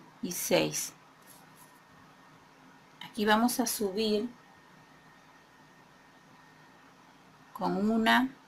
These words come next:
dos, tres, cuatro y cinco cadenas.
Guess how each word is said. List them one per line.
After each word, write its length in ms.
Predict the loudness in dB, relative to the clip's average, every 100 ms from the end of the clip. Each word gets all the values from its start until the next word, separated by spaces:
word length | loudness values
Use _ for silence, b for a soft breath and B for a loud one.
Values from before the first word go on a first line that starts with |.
| -20 -20 -20 -14
dos, 600 | 0 4 6 4 2 -2 -12 -20 -10
tres, 560 | 0 2 4 2 -2 -12 -18 2
cuatro 560 | 8 8 8 2 0 0
y 140 | -2
cinco 600 | 0 0 0 -2 -2 -2
cadenas. 800 | 4 4 6 2 2 -2 -6 -12